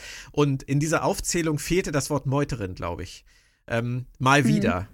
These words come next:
Speaker 1: Weil
Speaker 2: Ja.
Speaker 1: sie einfach, sie haben das einfach für die zweite Staffel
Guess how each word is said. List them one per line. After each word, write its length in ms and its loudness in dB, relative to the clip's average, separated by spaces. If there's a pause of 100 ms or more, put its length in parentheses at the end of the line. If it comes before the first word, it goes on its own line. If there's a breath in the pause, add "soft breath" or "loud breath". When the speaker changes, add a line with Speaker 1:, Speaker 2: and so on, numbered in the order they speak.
(540)
Speaker 1:
Weil 200 2
Speaker 2:
Ja. 300 4
Speaker 1:
sie 220 2
einfach, 420 2
sie 180 2
haben 160 4
das 200 0
einfach 280 -4
für 140 -4
die 80 -2
zweite 360 0
Staffel 340 -6